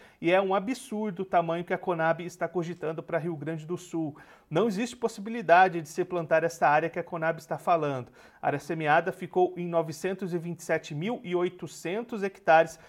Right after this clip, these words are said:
menos de novecentos e vinte e oito mil, ou seja, uma diferença de sessenta mil hectares, que é a realidade para o número da Conab. Então a Federarroz, também a Farsul soltou uma nota ontem questionando esses números da Conab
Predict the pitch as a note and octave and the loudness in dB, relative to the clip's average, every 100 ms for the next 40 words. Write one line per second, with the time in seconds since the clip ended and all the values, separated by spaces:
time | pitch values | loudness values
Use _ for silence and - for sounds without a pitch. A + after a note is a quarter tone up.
0 | _ E3 F3+ A#3 B3 A#3 F3 G3 G3+ F#3+ | _ -4 0 0 0 -4 -6 -6 -4 -6
1 | F3+ F3+ E3 F3+ D#3+ E3 D#3 D#3 E3 G#3+ | -6 -8 -8 -8 -8 -8 -6 -6 -6 -4
2 | F3 E3 - - - G#3 - - F3 E3+ | -4 -4 -8 -12 -2 0 0 -2 0 2
3 | F3+ - F3+ F3+ - F3+ D#3+ F3 E3+ F3 | 0 -4 -4 -4 -4 -4 -2 -4 -4 -6
4 | F3 - F#3 F3+ - G#3 B3+ A3 F3+ F3 | -8 -4 -4 -4 -10 -10 -4 -4 -2 0
5 | F3 F3 - D3+ D#3+ D#3 - - _ - | -2 -2 6 8 8 4 -16 -20 _ 2
6 | E3+ E3+ - D#3+ E3 E3+ G#3 D#3+ D3 D#3 | 4 4 4 0 0 -2 0 6 6 6
7 | - _ - D#3 E3+ E3+ D#3 E3 E3 D3 | -4 _ 4 6 6 2 -2 -4 -2 0
8 | D#3 F#3+ F3 D3 C#3+ - _ D3 D3 F3+ | 0 -2 0 0 0 -8 _ -2 -2 -2
9 | D3+ D3 B2 D#3+ F#3 F#3 D#3+ D3 D#3+ D3+ | -2 2 2 4 2 2 -4 -4 -2 -2
10 | D3+ D#3+ C#3 - G#3 A#3+ F#3+ D#3 D3 D#3+ | 0 0 -2 -4 -6 -6 -6 -8 -6 -4
11 | D#3 D3 D3+ D3+ D3 D#3 E3+ - _ F#3+ | -4 -4 -4 -4 -6 -4 -6 -6 _ -6
12 | F#3+ - A3+ F#3+ F#3 F#3+ F#3+ - - F3+ | -6 -2 -2 0 -2 -2 -4 -10 -4 -2
13 | F#3+ F#3+ D#3+ E3 E3+ E3+ E3+ D#3+ E3 E3+ | -2 -8 -8 -8 -6 -6 -6 -2 0 0
14 | G#3+ F#3+ E3 E3 | 0 2 2 2